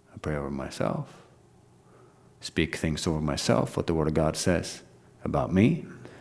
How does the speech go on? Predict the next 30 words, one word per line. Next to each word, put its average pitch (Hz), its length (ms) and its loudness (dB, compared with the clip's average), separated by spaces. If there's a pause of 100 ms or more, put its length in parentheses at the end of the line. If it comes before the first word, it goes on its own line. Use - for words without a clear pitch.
(380)
And 85 120 6
then 85 140 10
if 78 140 4
Lily's 101 320 12
there, - 300 8 (120)
she - 140 2
says, - 360 4
"And 76 140 4
Roxy 92 320 6
dog, - 320 8 (420)
and 90 120 8
my 73 120 4
fish." - 380 0 (760)
<laughs> - 520 10 (3750)
Have 151 200 12
to 156 80 12
get 160 180 12
the 160 60 12
dog 151 320 12
in 131 160 12
there, 120 220 12
you 120 160 12
know, 120 240 12
and 101 140 12
the 90 60 8
fish, 101 400 12
'cause - 180 0
they're 113 140 12
blessed 87 460 8
too. 87 320 8